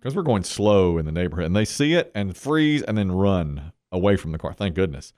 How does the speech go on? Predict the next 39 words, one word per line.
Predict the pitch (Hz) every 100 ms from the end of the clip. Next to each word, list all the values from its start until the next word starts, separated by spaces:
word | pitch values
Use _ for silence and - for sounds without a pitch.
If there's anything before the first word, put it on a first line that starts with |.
| _ _ _ _
But | - 120 -
someone | 180 254 175 107
told | 101 85
me, | 87
maybe | 95 139
it | 107
was | 85
you, | 110
Dave, | 82 78
'cause | - 87
you're | 90
so | 87
wise, | 73 78 78 65 69 - _
<laughs> | - - - - _ - - _ _ - - _ _ - - _
that, | 123 143 135 131
uh, | 123 107 92 254 - 220 - _
if | 180 196 -
they | 190
brine | 160 165 175 175 165
the | 147
roads | 156 143 113 107 98 - - _
in | 123 110
preparation | 101 131 117 123 123 113
for | 104 107
an | 101
ice | 104 104 107 - - 85
or | 95
snowstorm, | 90 120 127 123 101 87 80 78 - -
to |
be | 87 107 98 - _ _
extra | - - 117
careful | - 131 110 90
because | 87 - 98 87
deer | 101 113 104
will | 92 92
come | - 98
out | 90 82
and | 85 85
lick | 87